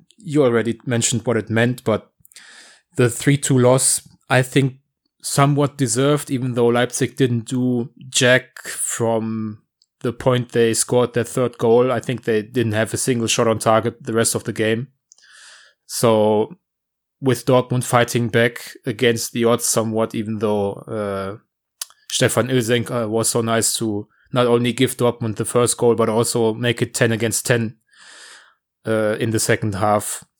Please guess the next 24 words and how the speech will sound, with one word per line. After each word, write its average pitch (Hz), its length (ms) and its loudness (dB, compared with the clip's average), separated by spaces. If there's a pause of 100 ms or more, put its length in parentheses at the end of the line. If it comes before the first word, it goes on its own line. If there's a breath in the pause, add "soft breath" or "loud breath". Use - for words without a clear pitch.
(200)
uh, 110 400 -6
even 123 220 0
though 117 180 4
they, 107 400 2 (400)
they 120 180 -2
were 107 440 0 (320)
given 120 320 2
that 107 320 2 (260)
gift - 340 0
by, 104 440 2 (100)
uh, 101 400 -6
the 117 320 -4
Austrian. 110 480 0
I 101 60 2
still 117 200 0
think 101 340 -4
they 101 380 0 (1300 loud breath)
fought 131 260 2
back 120 220 2
admirably, 117 720 2
and 101 260 -4 (460)
ultimately, 127 600 0
if 131 120 -8
they 117 460 2